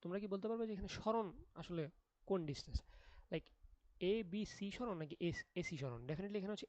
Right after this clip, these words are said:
এ সি সরণ, কারণ হচ্ছে এখানে এ সি হচ্ছে মানে এটার এ থে-, এ আর সি পয়েন্টের মিনিমাম ডিস্টেন্সটা। আমরা আসলে সরণের যে সংজ্ঞাটা এটাই জানি যে আদি ও শেষ অবস্থানে যে মিনিমাম ডিস্টেন্স বা সরলরৈখিক যে দূরত্বটা ন্যূনতম, সেটা হচ্ছে সরণ। So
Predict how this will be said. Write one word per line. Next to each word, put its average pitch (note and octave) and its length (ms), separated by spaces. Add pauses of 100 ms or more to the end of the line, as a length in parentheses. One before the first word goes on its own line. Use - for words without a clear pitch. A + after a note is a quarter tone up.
এ G3 100
সি F3 140
সরণ, B2+ 240 (440)
কারণ F#3+ 220
হচ্ছে G#3 220 (440)
এখানে - 280 (320)
এ G#3 80
সি A3 140
হচ্ছে A#3 180
মানে A3+ 200
এটার F#3+ 160 (260)
এ F3+ 120
থে-, - 220
এ F3+ 200
আর A3 100 (280)
সি - 200
পয়েন্টের G#3 300
মিনিমাম F3+ 360
ডিস্টেন্সটা। - 540 (360)
আমরা F#3 260
আসলে G3+ 280
সরণের G3+ 500
যে D#3 140
সংজ্ঞাটা F3+ 420
এটাই F#3 240
জানি E3 220 (340)
যে - 100
আদি F3 260
ও G#3+ 40
শেষ G#3 220
অবস্থানে F#3+ 360
যে G3 80
মিনিমাম F3 400
ডিস্টেন্স E3 280
বা F3 60
সরলরৈখিক F3+ 540
যে G3+ 100
দূরত্বটা D#3 460 (460)
ন্যূনতম, F3 400
সেটা F3+ 240
হচ্ছে F3 160
সরণ। E3 260 (400)
So - 80